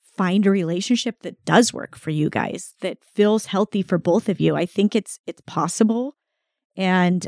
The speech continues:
uh, so just to give yourself that time and recognize, even if the other person seems like they are doing fine and they've moved on, there is pain there.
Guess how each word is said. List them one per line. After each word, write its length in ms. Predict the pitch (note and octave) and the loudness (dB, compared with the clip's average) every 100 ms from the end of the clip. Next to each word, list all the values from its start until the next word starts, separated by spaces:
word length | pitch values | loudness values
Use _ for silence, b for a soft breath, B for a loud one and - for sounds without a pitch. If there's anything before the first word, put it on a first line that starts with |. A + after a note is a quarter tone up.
| - | -2
uh, 280 | F#3 E3 E3+ | 2 2 2
so 160 | - | -2
just 320 | F#3 F#3+ - | 0 0 0
to 100 | - | -6
give 220 | - F3+ F#3 | -2 0 2
yourself 400 | F#3+ - F#3 - | 2 0 -2 -2
that 200 | E3+ - | -4 -4
time 520 | - F#3 G3+ A#3 C4 - _ _ _ _ _ _ | -4 0 2 0 -2 -10 _ _ _ _ _ _
and 520 | F3+ E3+ D#3+ D3+ D3+ - - - | 0 2 4 2 -2 -8 -12 -4
recognize, 680 | F3+ F3+ A#3+ B3 A#3 - _ _ _ _ _ _ - | -4 0 0 2 -2 -6 _ _ _ _ _ _ -4
even 200 | B3+ G#4+ | 0 2
if 100 | - | 4
the 120 | F4 | 4
other 180 | A3+ A#3+ | 4 2
person 460 | - A#3 A#3 A#3 G#3 | 2 -2 0 2 0
seems 460 | - G3+ G#3 A3+ A#3 | 0 2 2 2 2
like 260 | G3+ - | 0 0
they 180 | G3+ G3+ | 0 2
are 180 | G3+ F3+ | 2 0
doing 340 | D#3 G3+ F3 | 0 0 0
fine 580 | E3+ - D4 C#4 C4 B3+ | -2 0 2 2 2 0
and 140 | F#3+ F3 | 0 -2
they've 180 | E3 | -2
moved 260 | F3+ E3+ - | 0 -2 2
on, 460 | A#3+ A#3 A3+ A3+ A3+ _ _ _ _ _ _ _ _ | 2 2 0 -4 -10 _ _ _ _ _ _ _ _
there 120 | A#3 | 2
is 120 | C4+ - | 2 2
pain 320 | A#3 F#3+ E3+ | 0 2 0
there. 300 | E2+ E2 | -4 -8